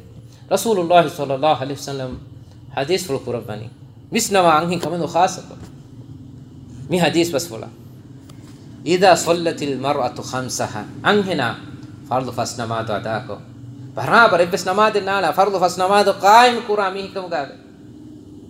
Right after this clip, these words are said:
නමාද වලම කී බිරුවෙරිකම. නරකවන්ත වෙරින්ගේ ගමක ඉතන් ඉතන් ආයතක අල්ලාහ් සුබ්හානහු වතාලා බයන් කුරබ්බා ෆෙබේ.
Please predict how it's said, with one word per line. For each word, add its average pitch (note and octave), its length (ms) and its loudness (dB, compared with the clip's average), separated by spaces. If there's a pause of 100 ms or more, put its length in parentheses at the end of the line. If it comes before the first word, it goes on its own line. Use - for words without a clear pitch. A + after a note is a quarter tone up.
(520)
නමාද E3 280 4
වලම G3 220 4
කී A3 180 0
බිරුවෙරිකම. C4+ 580 2 (760)
නරකවන්ත A#3 600 6
වෙරින්ගේ A3 480 2
ගමක F#3+ 280 -2
ඉතන් G#3+ 340 0
ඉතන් G#3 320 2
ආයතක G#3+ 460 6
අල්ලාහ් F3+ 240 2
සුබ්හානහු F3+ 340 -2
වතාලා F3+ 300 2
බයන් F3+ 260 0
කුරබ්බා F3+ 340 2
ෆෙබේ. D#3+ 400 -6